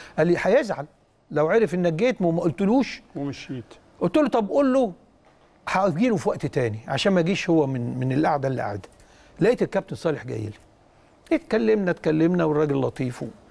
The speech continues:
Speaker 1: وقدمنا، شربنا المشاريب بتاعتنا، واخويا قاعد، فلقى جلسه وديه جدا. واحنا ماشيين قال لي: "ما كنتش عارف تستنى سنه ولا اتنين ونمشي سوا؟"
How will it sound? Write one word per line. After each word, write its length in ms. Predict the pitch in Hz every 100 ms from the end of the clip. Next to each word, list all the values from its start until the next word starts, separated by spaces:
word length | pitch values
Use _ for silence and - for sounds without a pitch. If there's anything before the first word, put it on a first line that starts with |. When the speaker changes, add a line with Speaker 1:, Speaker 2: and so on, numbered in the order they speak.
| -
Speaker 1:
وقدمنا، 600 | - 139 135 147 127 127 - - - - -
شربنا 440 | - 196 185 165 139
المشاريب 500 | 123 120 147 139 160
بتاعتنا، 580 | 123 117 160 185 202 190 - - - - -
واخويا 420 | 156 175 175 151
قاعد، 320 | 139 135 185 - - _ _ _ _ -
فلقى 340 | 135 170 160
جلسه 320 | 151 143 151 156
وديه 360 | 160 151 214
جدا. 380 | 202 254 202 151 - - - - - _ - - - - - _ _ _ - _ - - - - _ -
واحنا 320 | 180 254 214
ماشيين 480 | 196 165 - 160 131 -
قال 100 | 202
لي: 60 |
"ما 80 | 175
كنتش 360 | 214 190 160 -
عارف 280 | 214 202
تستنى 520 | - 135 - 190 170 139
سنه 300 | 190 185 143
ولا 180 | 127
اتنين 400 | 117 - 170 160
ونمشي 400 | 120 139 175 -
سوا؟" 260 | 139 180 175